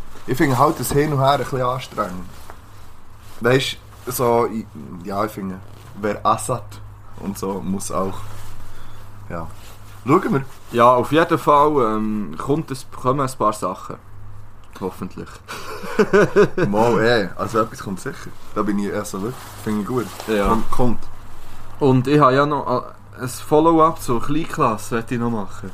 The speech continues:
Speaker 1: Ah.
Speaker 2: Weil ich habe ja
Speaker 1: Ah.
Speaker 2: angekündigt, dass die nächstes Jahr auf der Hauptbühne sind, auf dem Gurten.
Speaker 1: Mhm.
Speaker 2: Oder beziehungsweise es war ein Wunsch gewesen von mir. Und ich habe immer mehr das Gefühl, dass das wirklich wird passieren im Fall.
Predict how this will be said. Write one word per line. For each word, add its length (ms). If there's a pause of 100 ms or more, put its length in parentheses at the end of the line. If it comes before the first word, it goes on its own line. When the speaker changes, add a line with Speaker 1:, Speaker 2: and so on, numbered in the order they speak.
(120)
Speaker 1:
Ah. 680
Speaker 2:
Weil 140
ich 60
habe 140
ja 160
Speaker 1:
Ah. 220
Speaker 2:
angekündigt, 480
dass 160
die 200
nächstes 340
Jahr 120
auf 100
der 100
Hauptbühne 500
sind, 280
auf 60
dem 120
Gurten. 560
Speaker 1:
Mhm. 120
Speaker 2:
Oder 140
beziehungsweise 520
es 60
war 80
ein 60
Wunsch 320
gewesen 240
von 180
mir. 200 (760)
Und 240 (640)
ich 120
habe 140
immer 180
mehr 240
das 100
Gefühl, 200
dass 120
das 180
wirklich 260
wird 180
passieren 580
im 140
Fall. 280